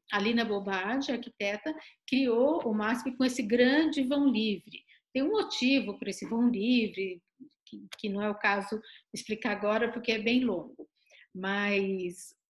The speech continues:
é um marco de São Paulo, é reconhecido mundialmente, é um museu maravilhoso, né?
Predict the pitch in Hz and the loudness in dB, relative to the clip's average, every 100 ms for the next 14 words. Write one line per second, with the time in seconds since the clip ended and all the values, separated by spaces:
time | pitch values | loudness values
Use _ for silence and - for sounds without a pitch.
0 | _ _ _ _ _ _ - 202 202 233 | _ _ _ _ _ _ -6 0 2 2
1 | 294 190 190 233 - 190 185 202 180 196 | 2 2 2 2 0 -6 -4 -6 -6 -6
2 | 180 196 226 220 202 185 185 185 185 190 | -4 0 0 0 0 0 -2 -4 -10 -10
3 | - 202 190 196 202 220 202 180 185 220 | -8 -8 -8 -8 -6 -4 -4 -4 -4 -4
4 | - 220 - - - - 185 185 208 226 | -4 -8 -10 -20 -20 -10 -4 -2 -2 -2
5 | 190 185 196 185 185 190 214 196 - - | -4 -4 -4 -2 -2 -4 -4 -6 -10 -14
6 | - - 202 262 | -20 -8 0 0